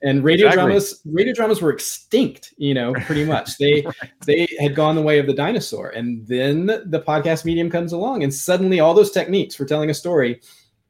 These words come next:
Speaker 1: over the radio come back into play.
Speaker 2: Yeah.
Speaker 1: You know?
Speaker 2: That's a great point. That's a great point. Yeah.
Speaker 1: So what would you say, let's, let's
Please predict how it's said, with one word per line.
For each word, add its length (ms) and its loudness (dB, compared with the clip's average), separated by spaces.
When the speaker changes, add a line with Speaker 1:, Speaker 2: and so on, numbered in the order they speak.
Speaker 1:
over 160 4
the 80 4
radio 580 4
come 180 -2
back 180 0
into 140 0
play. 280 -2
Speaker 2:
Yeah. 280 -2
Speaker 1:
You 120 -8
know? 160 -10
Speaker 2:
That's 120 -12
a 60 -8
great 480 -10
point. 260 -10
That's 120 -14
a 80 -8
great 380 -12
point. 280 -20
Yeah. 140 -12
Speaker 1:
So 560 4
what 220 0
would 140 -2
you 80 -4
say, 500 -2
let's, 340 -8
let's 360 -6